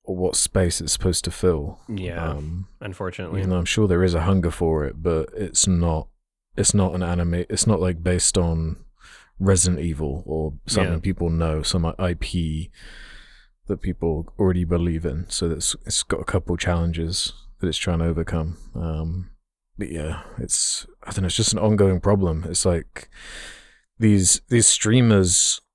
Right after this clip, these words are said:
Speaker 1: these streaming companies, they're, they're greenlighting, like, hundreds, if not thousands of projects a year.
Speaker 2: Hmm.
Speaker 1: And what percentage of those, like, rise to the top? It, it must be less than one percent.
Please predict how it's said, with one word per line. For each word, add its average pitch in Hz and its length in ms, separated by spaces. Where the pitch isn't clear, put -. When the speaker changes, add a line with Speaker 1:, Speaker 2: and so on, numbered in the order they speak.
Speaker 1:
these 110 140
streaming 110 340
companies, 90 560
they're, 87 160
they're 85 600
greenlighting, 98 640
like, - 540
hundreds, 104 480
if 92 140
not 90 140
thousands 92 460
of 82 120
projects 90 500
a 87 60
year. 80 460
Speaker 2:
Hmm. 147 80
Speaker 1:
And 92 120
what 90 200
percentage 95 500
of 95 120
those, 104 420
like, 98 180
rise 98 240
to - 80
the 92 100
top? - 400
It, 117 160
it 127 120
must 143 160
be 135 60
less 107 380
than 95 160
one 98 180
percent. - 460